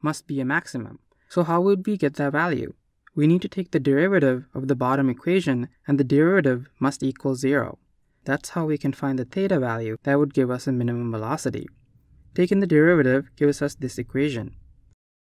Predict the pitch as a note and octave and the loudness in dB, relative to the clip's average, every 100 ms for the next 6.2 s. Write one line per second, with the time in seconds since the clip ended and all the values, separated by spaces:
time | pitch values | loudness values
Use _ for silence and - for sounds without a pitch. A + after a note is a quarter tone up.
0 | _ C#3+ - - F3 D#3+ D#3 - D3 D3 | _ -6 -4 0 0 2 0 0 -2 0
1 | F3 F3+ - - B2 C#3+ - C3+ C3+ C3 | 0 0 -2 -6 -8 -8 0 2 2 2
2 | C3 C3 E3+ C#3+ B2+ - C#3 - B2 B2 | 0 2 2 0 -2 -2 -2 -2 -6 -4
3 | A#2 - D3 C#3+ A2 C#3+ _ _ _ _ | -8 -8 -8 -8 -10 -14 _ _ _ _
4 | _ _ _ - C3+ E3+ E3+ C#3 D3+ C#3+ | _ _ _ -4 0 2 2 2 0 0
5 | C3 B2+ C3+ C#3 C3 A2+ A#2+ B2 - G3 | -2 0 0 -2 -2 -4 -6 -8 -4 -2
6 | C#3 D#3+ | -2 -4